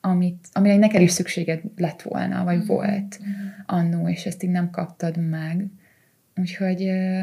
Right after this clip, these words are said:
Speaker 1: igen, mindenkinek nagyon ajánlom, hogy
Speaker 2: Ja,
Speaker 1: így, így, így
Speaker 2: köszönöm.
Speaker 1: Bettivel ezt így, így próbálja ki.
Speaker 2: Meg így tényleg, hogy így becsatlakoztál, ez mindig ennyire jól esik, amikor így ott vagy. <laughs> Meg a visszajelzésed mindig nagyon sokat számít.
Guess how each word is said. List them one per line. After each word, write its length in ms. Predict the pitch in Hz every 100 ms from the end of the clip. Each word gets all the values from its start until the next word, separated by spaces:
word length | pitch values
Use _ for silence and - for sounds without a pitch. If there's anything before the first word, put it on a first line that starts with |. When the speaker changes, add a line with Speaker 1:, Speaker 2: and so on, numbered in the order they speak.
| -
Speaker 1:
igen, 500 | 214 208 160 165 -
mindenkinek 400 | 233 233 226 226
nagyon 260 | 208 226 214
ajánlom, 680 | 190 175 165 160 165 175 190
hogy 180 | 190 180
Speaker 2:
Ja, 0 |
Speaker 1:
így, 80 |
így, 280 | 180 175 180
így 180 | 185 180
Speaker 2:
köszönöm. 240 | - 196 185
Speaker 1:
Bettivel 560 | 190 190 190 175 170
ezt 280 | 165 175 -
így, 180 | 170 170 - _ _ _ _
így 140 | 185
próbálja 600 | 180 185 175 180 170 175
ki. 360 | 175 190 180 170 165
Speaker 2:
Meg 180 | 226 233
így 160 | 233 233
tényleg, 220 | 233 196
hogy 160 | 196 196
így 80 | 196
becsatlakoztál, 800 | 196 185 175 175 - 190 - 196
ez 80 |
mindig 280 | 202 202 180
ennyire 340 | 175 170 170 175
jól 160 | 175 175
esik, 280 | 175 - 175
amikor 300 | 175 175 180
így 160 | 175
ott 220 | - 208 -
vagy. 340 | - - 240 294 247 240
<laughs> 360 | 247 - - 226
Meg 140 | 208
a 60 | 196
visszajelzésed 760 | 196 196 208 196 196 202 196 196
mindig 200 | 196 185
nagyon 180 | 190 196
sokat 320 | - - 202
számít. 580 | - 196 190 196 196